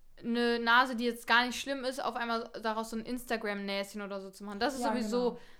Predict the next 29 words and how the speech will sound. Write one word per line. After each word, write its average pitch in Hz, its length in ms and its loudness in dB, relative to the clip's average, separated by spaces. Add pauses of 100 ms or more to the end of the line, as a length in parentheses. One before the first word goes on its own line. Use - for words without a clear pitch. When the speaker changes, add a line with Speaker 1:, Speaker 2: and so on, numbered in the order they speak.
(100)
Speaker 1:
ne, 254 120 -2
das 277 200 4
ist, - 260 -8
das 247 140 0
Speaker 2:
Das - 20 -6
ist 247 80 -4
Speaker 1:
ist 247 40 -4
Speaker 2:
eine 220 80 0
Speaker 1:
ja 214 60 0
Speaker 2:
andere 220 160 2
Speaker 1:
klar. 240 180 8
Speaker 2:
Diskussion. 202 520 -8 (200)
Speaker 1:
Ähm, 233 560 -2
ja, 208 200 -2
das 202 160 -8
ist 202 140 -14
wirklich 208 220 -8
nochmal 202 240 -6
ein 196 40 -8
ganz 208 220 -6
anderes 202 300 -8
Thema. 214 440 -6 (440)
Aber 240 420 6
ich - 220 -8
glaube, 311 720 2 (540)
also 254 200 0
da 320 220 8
muss 330 200 2
ich 262 220 -10